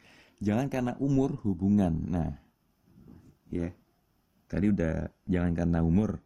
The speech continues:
<clears throat> Sekarang tambah satu kata lagi nih. Jangan karena umur hubungan. Let's say nih, gue udah empat tahun sama dia nih.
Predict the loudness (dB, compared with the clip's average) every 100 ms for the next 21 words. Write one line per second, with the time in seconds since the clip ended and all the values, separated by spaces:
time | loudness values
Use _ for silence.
0 | _ _ _ -4 -2 -2 0 0 -2 -14
1 | _ -8 -6 -4 -2 -2 -2 -6 -4 -6
2 | -6 -4 -4 -4 -8 _ _ _ -20 -20
3 | _ -4 -2 -2 -4 -4 -4 -4 -2 0
4 | 0 0 -2 -2 0 0 -2 -6 -10 -18
5 | _ _ _ _ _ _ _ _ _ _
6 | _ -8 -4 0 2 4 2 2 -2 -10
7 | _ _ _ _ _ _ -6 -2 -2 -4
8 | -2 0 0 0 -4 -6 -8